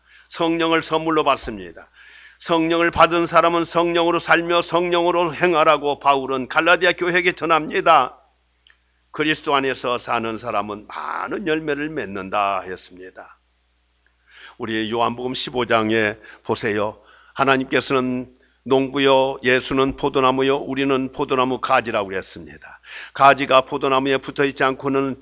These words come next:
열매를 맺을 수 없다 그랬습니다. 말라져 썩어지면 불에 들어갈 수밖에 없다 그랬습니다.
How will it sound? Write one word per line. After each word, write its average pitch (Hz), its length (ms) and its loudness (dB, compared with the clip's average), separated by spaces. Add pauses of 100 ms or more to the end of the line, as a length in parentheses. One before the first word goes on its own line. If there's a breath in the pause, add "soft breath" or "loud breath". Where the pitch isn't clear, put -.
(260 loud breath)
열매를 139 640 2
맺을 131 300 -2
수 - 160 -2
없다 143 240 0
그랬습니다. 135 600 -4
말라져 127 560 0
썩어지면 123 760 -6
불에 131 280 -4
들어갈 113 260 -4
수밖에 113 340 -10
없다 117 240 -12
그랬습니다. 104 800 -16